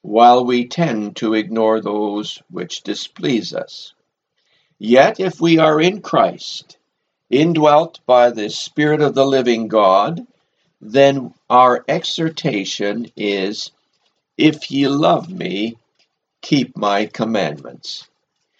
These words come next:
So in verse three, the Apostle Paul gives the first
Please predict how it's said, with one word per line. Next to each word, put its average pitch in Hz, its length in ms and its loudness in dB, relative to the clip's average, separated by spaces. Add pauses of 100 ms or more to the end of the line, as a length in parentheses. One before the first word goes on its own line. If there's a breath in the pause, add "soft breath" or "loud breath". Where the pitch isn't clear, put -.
(160)
So 160 300 2
in 156 160 0
verse 208 460 0
three, 120 360 2
the 131 140 0
Apostle 156 880 -2
Paul 113 480 2
gives 123 340 -2
the 110 140 -6
first 139 440 -8